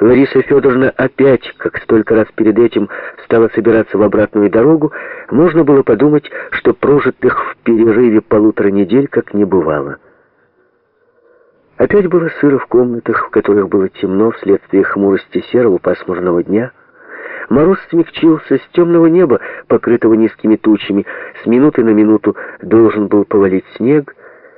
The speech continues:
Душевная и телесная усталость от затяжного недосыпания подкашивала Юрия Андреевича. Мысли путались у него, силы были подорваны, он ощущал сильную зябкость от слабости и, ежась и потирая руки от холода,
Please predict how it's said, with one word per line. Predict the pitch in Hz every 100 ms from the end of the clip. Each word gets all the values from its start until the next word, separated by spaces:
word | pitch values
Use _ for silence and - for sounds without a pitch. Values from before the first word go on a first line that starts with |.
| _ - - - - _
Душевная | - 160 208 190 185 180
и |
телесная | - 156 165 - 143
усталость | 127 - 139 143 - - _
от | 117
затяжного | 92 107 107 98 127 127
недосыпания | 107 98 - - 110 123 117
подкашивала | 104 - - 101 - 101 95
Юрия | 87 95 87 87
Андреевича. | 82 76 73 69 - 67 - _ _ - - - - -
Мысли | 269 185 - 151
путались | - 143 131 123 -
у |
него, | 117 110 113 - - - - -
силы | - 165
были | 117 120
подорваны, | 110 110 113 131 123 120 - - - -
он | 123 147
ощущал | 135 139 - 147 147
сильную | - 147 143 139
зябкость | 107 131 - 117 - -
от | - 113
слабости | - 127 131 123 - -
и, | 104 101
ежась | 117 113 107
и | -
потирая | - - - 98
руки | 95 90 -
от | 90
холода, | - 131 135 123